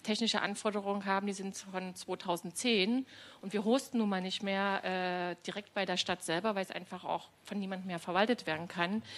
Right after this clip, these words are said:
dann können wir einfach die Ausschreibung auch nicht gewinnen. Also es ist gar nicht nur, ich will Innovation und Digitalisierung, sondern es sind ganz, ganz viele Hürden auch,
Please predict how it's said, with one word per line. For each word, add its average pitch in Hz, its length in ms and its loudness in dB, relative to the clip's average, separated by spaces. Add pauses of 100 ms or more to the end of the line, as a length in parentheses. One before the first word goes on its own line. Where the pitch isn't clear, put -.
(140)
dann 160 120 -4
können 214 180 -2
wir 226 80 4
einfach 196 360 -2
die - 120 -4
Ausschreibung 190 480 0
auch - 160 -2
nicht 202 220 0
gewinnen. 202 360 2
Also 160 160 -6
es 165 120 -8
ist 190 180 -8
gar 165 160 -4
nicht 190 220 -4
nur, 180 180 -4
ich - 160 -10
will 175 140 -4
Innovation 185 600 -4
und 220 140 -2
Digitalisierung, 185 840 -2 (380)
sondern 175 80 -8
es 175 60 -8
sind 196 140 -4
ganz, 190 200 -4
ganz 196 160 0
viele 190 240 2
Hürden 190 300 2
auch, 180 300 0